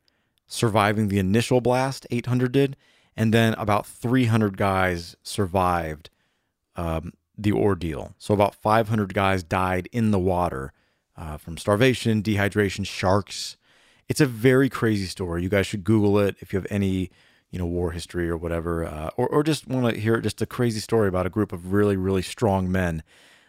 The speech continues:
Um, so my grandpa survived that, and it sort of became family legacy in a way. My grandpa was extremely proud of his service, um, my family was. He,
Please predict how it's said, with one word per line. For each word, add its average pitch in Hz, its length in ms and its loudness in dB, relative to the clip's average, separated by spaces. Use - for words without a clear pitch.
Um, 76 520 -4
so - 100 -2
my 127 120 4
grandpa 151 320 0
survived 98 560 0
that, 82 200 -4
and 131 140 0
it 135 80 0
sort 170 240 0
of 175 40 -6
became 123 500 2
family 113 460 0
legacy 92 640 -2
in 98 100 -2
a 92 60 2
way. 76 360 -4
My 98 160 0
grandpa 98 300 2
was 98 180 -2
extremely 151 640 0
proud 95 380 0
of 82 100 -4
his 87 100 -8
service, 95 640 -2
um, 143 440 -6
my 104 280 0
family 98 440 -2
was. 104 720 0
He, 98 480 -4